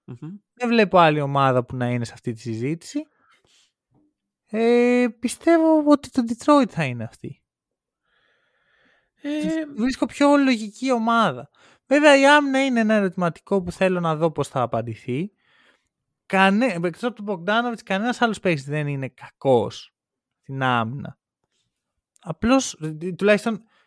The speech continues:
Speaker 2: όλοι έχουν potential να μην είναι κακοί. Απλώς, ξέρεις,
Speaker 1: Μμμ.
Speaker 2: επειδή είναι και νέοι, ξέρεις, καμιά φορά θα θέλει χρόνο.
Speaker 1: Εντάξει, από την άλλη, έχω-, μπορεί να μπουν με το physicality του να αποδείξουν ότι είναι καλοί στην άμυνα.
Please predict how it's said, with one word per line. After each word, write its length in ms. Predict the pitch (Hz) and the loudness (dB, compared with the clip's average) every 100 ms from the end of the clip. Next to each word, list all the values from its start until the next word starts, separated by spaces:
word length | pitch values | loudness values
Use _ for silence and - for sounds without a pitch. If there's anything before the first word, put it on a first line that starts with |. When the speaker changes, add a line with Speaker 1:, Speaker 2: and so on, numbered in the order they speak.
| _ _ _ | _ _ _
Speaker 2:
όλοι 240 | - 226 233 | 4 8 8
έχουν 140 | 208 | 6
potential 460 | 208 - 226 214 220 | 2 0 -2 0 0
να 120 | 202 | 0
μην 180 | 202 214 | 0 -2
είναι 120 | 185 | -2
κακοί. 540 | - 123 113 - - _ _ _ _ _ _ | 0 -2 -2 -12 -16 _ _ _ _ _ _
Απλώς, 280 | _ 240 302 | _ 0 0
ξέρεις, 180 | 294 233 | 0 -4
Speaker 1:
Μμμ. 40 | |
Speaker 2:
επειδή 140 | 240 247 | -4 -4
είναι 100 | 254 | -2
και 160 | 240 | 0
νέοι, 600 | 208 208 233 269 285 269 | 0 2 2 0 0 -4
ξέρεις, 260 | - 254 202 | -4 -8 -6
καμιά 220 | 220 233 | -4 -2
φορά 200 | 233 226 | -2 -4
θα 80 | 190 | -6
θέλει 200 | 220 202 | -6 -6
χρόνο. 600 | - 202 196 170 127 - _ _ - _ - | 0 4 6 4 0 -8 _ _ -20 _ -2
Speaker 1:
Εντάξει, 300 | 285 151 165 | 0 2 0
από 120 | 160 | 0
την 180 | 185 208 | -2 0
άλλη, 160 | 214 | 0
έχω-, 180 | 208 220 | 0 -4
μπορεί 320 | 190 202 214 | -2 0 0
να 320 | 202 202 190 | 0 0 0
μπουν 300 | 175 180 185 | -2 -6 -8
με 80 | 185 | -8
το 100 | 175 - | -8 -8
physicality 680 | 165 156 180 180 185 175 170 | -8 -4 0 0 0 -4 -2
του 560 | 170 170 170 165 160 - _ _ _ _ _ - _ _ _ _ _ _ _ _ _ _ _ _ _ | 2 4 4 2 0 -6 _ _ _ _ _ -14 _ _ _ _ _ _ _ _ _ _ _ _ _
να 200 | 175 185 | 0 2
αποδείξουν 520 | 170 170 151 180 160 | 6 4 4 -4 -6
ότι 140 | 151 | -4
είναι 80 | 170 | -2
καλοί 200 | 160 160 | 0 -2
στην 220 | 156 156 | -4 -8
άμυνα. 460 | 156 143 110 104 | -6 -6 -8 -14